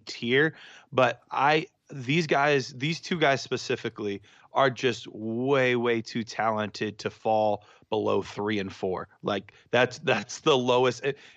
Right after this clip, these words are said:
uh, you know, obviously we could have a Bryce Love situation where he was the guy we were talking about last year and, you know, de-, some devastating injuries and that kind of stuff. Like, that kind of stuff could always happen. These guys are also juniors. So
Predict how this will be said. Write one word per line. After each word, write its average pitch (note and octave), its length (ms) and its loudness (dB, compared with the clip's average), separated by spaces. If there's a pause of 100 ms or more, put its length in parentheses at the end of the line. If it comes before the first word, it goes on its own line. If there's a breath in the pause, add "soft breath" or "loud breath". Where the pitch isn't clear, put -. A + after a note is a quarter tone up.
(160 soft breath)
uh, - 140 -10
you D#3 100 -2
know, C3+ 240 2 (160)
obviously D3 500 0
we C3+ 140 -4
could C3+ 160 0
have B2+ 140 2
a A2+ 40 0
Bryce A2+ 300 0
Love A#2 180 -2
situation A2+ 440 -6
where A2 120 -4
he A#2 140 -4
was A#2+ 140 2
the A#2 60 -4
guy A2 100 -2
we G#2+ 60 0
were G#2+ 80 -2
talking G#2 200 -4
about G#2 240 -2
last G2+ 300 -4
year G2+ 160 -2
and, F#2 160 -8 (260 loud breath)
you G#2+ 80 -2
know, G#2 140 4
de-, A#2+ 180 0
some A2 160 -2
devastating G#2 540 2
injuries A2+ 420 2
and G#2+ 100 -2
that G#2+ 140 -2
kind A2 100 -2
of G#2+ 60 -4
stuff. A2 180 0
Like, A2+ 140 0 (240 loud breath)
that C#3+ 160 2
kind C#3+ 140 2
of B2 60 0
stuff - 180 0
could - 100 -4
always A2 220 0
happen. G2+ 200 -2 (400)
These A2+ 160 -4
guys B2+ 340 4
are B2+ 280 6
also A#2+ 320 2
juniors. A2+ 520 -2 (180 soft breath)
So A#2 340 2